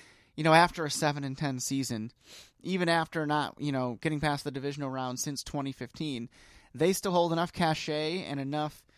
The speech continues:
interest globally that you have them in this marquee first ever game in Germany. Now, you knew Tom Brady is,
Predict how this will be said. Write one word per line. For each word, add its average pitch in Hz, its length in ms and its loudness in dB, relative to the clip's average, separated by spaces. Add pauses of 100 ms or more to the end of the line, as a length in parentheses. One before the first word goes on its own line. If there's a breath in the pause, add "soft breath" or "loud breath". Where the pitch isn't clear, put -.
(360 soft breath)
interest 196 600 0
globally 139 720 -4 (720 soft breath)
that 156 440 -2 (300)
you 175 220 -8
have 202 220 -2
them 190 140 -4
in 180 80 -4
this 175 180 -6
marquee 170 480 -4
first 165 240 0
ever 147 160 2
game 147 200 -4
in 135 60 -6
Germany. 143 300 -2
Now, 160 100 -2
you 196 120 -2
knew 302 120 2
Tom 233 280 6
Brady 196 400 -2
is, 135 140 -4